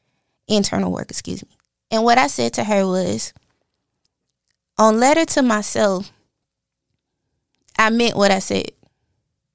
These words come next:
I talked about how I wrote notes to myself and the alarm clocks went off, like, because now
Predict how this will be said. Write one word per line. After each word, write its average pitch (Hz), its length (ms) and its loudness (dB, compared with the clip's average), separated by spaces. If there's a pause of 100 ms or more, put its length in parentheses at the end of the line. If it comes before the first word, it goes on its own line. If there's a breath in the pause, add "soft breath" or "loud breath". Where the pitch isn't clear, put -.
(680 loud breath)
I 240 140 0
talked 254 320 -2
about 220 300 2
how 214 200 0
I 208 280 -2 (100)
wrote 208 380 -2 (160)
notes 202 400 2
to 226 120 -2
myself 202 440 -4
and 202 120 -2
the 196 140 -4
alarm 190 320 -2
clocks - 380 -4
went 240 160 -2
off, 247 360 -6
like, 190 200 -10 (340 loud breath)
because 202 340 2
now 247 460 2